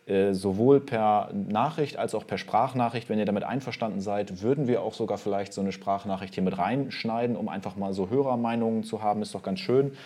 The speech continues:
Und ansonsten... Mh, ja, weiß ich gar nicht, soll ich das jetzt beantworten oder nicht?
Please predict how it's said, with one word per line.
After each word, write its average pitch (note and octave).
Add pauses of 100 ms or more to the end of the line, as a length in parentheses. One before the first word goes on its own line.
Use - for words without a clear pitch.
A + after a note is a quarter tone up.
(720)
Und A#2
ansonsten... D3+ (260)
Mh, B2+ (340)
ja, G#2+
weiß D#3+
ich F#3
gar F#2+
nicht, F#2+
soll A2
ich C#3
das C3+
jetzt -
beantworten E3+
oder C#3+
nicht? D3+